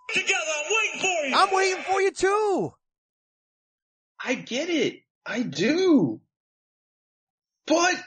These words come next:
Speaker 3: I'm also intrigued. Like, did you see that video I sent you about how they brought in Israel to spar with Anthony Johnson before they thought Johnson was gonna fight John Jones so that
Speaker 2: Yes.
Speaker 3: he could mimic his style?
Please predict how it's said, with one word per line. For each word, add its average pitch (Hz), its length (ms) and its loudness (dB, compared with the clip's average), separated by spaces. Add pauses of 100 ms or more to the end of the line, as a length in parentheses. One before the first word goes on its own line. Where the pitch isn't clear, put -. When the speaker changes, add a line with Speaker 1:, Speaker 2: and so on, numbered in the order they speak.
Speaker 3:
I'm 330 260 0
also 302 380 0
intrigued. 269 960 2 (960)
Like, 226 280 4 (100)
did 233 200 -2
you 311 100 6
see 294 240 2
that 277 200 6
video 247 320 0
I 233 80 0
sent 226 260 -2
you 233 140 -2
about 180 360 0
how 160 420 0 (340)
they 185 140 2
brought 170 440 0
in 185 400 -2 (100)
Israel 175 520 0
to - 160 -4
spar 139 500 2
with 147 160 0
Anthony 151 320 2
Johnson 131 460 -2
before 127 400 0
they 120 100 2
thought 123 300 4
Johnson 120 340 -2
was 127 80 0
gonna 123 160 0
fight 127 240 2
John 120 300 0
Jones 123 340 0
so 120 80 0
that 117 80 6
Speaker 2:
Yes. 113 80 2
Speaker 3:
he 123 100 4
could 107 160 0
mimic 117 360 2
his 151 240 -2
style? 147 520 0